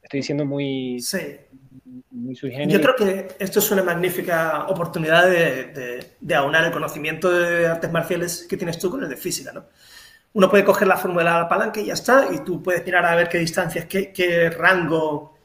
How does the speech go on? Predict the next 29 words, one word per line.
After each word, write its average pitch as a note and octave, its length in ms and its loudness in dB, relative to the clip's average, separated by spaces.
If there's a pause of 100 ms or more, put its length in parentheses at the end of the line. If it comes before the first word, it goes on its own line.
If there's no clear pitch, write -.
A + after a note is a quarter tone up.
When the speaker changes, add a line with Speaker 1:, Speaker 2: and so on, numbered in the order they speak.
(640)
Speaker 2:
cuál F3+ 140 0
es F#3 160 2
el, E3 260 0
el F3 200 -4
coeficiente F#3 500 2
de F3+ 80 2
este F3+ 220 -2
de E3+ 80 -2
longitudes D#3+ 680 0
del D3+ 120 -6
que - 60 -12
estamos E3 300 -6
hablando, F3 240 -2
hacia D3 140 -8
el C#3 80 -8
codo E3 220 -2
y D#3 40 -4
desde D#3 180 -8
el D#3+ 100 -6
codo, F3+ 400 -2 (960)
eh, D3+ 260 -10
del D3 180 -4
codo F#3 140 8
a F#3 80 8
la F3 80 6
muñeca, E3 360 4
¿no? F3+ 240 0
Y C3+ 240 -4
del, C3 520 -8